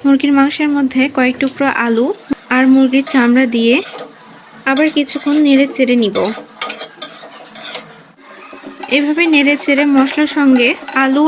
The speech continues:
আর মাংস কষিয়ে নিচ্ছি। মাংস আর আলুগুলো সেদ্ধ করার জন্য পানি দিয়ে দিলাম পরিমাণ মতো। মুরগির কলিজাটা এখন আমি দিয়ে দিলাম। এতে মুরগির কলিজাটা ভেঙে বা গলে যাবে না।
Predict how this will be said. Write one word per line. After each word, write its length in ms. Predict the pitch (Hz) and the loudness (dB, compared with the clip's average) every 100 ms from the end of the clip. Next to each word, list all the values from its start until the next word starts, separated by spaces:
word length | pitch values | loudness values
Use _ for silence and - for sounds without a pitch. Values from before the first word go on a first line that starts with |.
| - | 2
আর 140 | 269 | 2
মাংস 320 | 262 247 269 285 302 - | 4 4 2 0 -2 0
কষিয়ে 380 | 294 285 294 | 0 0 2
নিচ্ছি। 440 | 247 226 - - 226 - - - - - - - - - - - - - - - - - - 285 - - - - - - - - - - - - | 2 0 -4 -4 -2 -4 -8 -16 -16 -16 -14 -14 -14 -16 -18 -20 -20 -18 -20 -20 -14 -12 -12 -14 -14 -12 -14 -16 -20 -20 -20 -20 -20 -20 -14 -2
মাংস 300 | 262 269 294 | 2 2 2
আর 140 | 311 302 | 0 0
আলুগুলো 460 | 254 262 269 254 302 | 0 0 0 0 0
সেদ্ধ 280 | 285 247 277 | -2 -2 -2
করার 300 | 269 262 262 | 0 0 0
জন্য 240 | 262 247 226 269 | 0 0 0 -2
পানি 200 | 262 247 254 | -2 0 2
দিয়ে 180 | 254 | 0
দিলাম 260 | 240 220 226 | 0 0 -2
পরিমাণ 380 | 269 233 226 233 | 0 0 2 2
মতো। 300 | 233 220 208 254 - - - - - _ - | 0 0 -2 -4 -6 -14 -20 -20 -20 _ -2
মুরগির 340 | 285 277 302 | 0 2 0
কলিজাটা 500 | 294 277 262 269 269 285 - | 2 0 0 0 0 0 -2
এখন 240 | 247 269 | 0 2
আমি 180 | 262 254 | 4 4
দিয়ে 200 | 240 240 | 2 0
দিলাম। 320 | 226 214 226 392 - - - | 2 0 0 -2 -8 -8 -2
এতে 200 | 277 302 | 0 2
মুরগির 340 | 285 277 285 277 | 4 4 2 2
কলিজাটা 440 | 262 262 262 262 | 2 2 0 0
ভেঙে 420 | 269 254 247 240 247 | 2 4 4 4 2
বা 140 | 254 | 0
গলে 280 | 247 233 233 | 2 2 2
যাবে 260 | 233 226 202 | 0 0 0
না। 140 | 208 | 0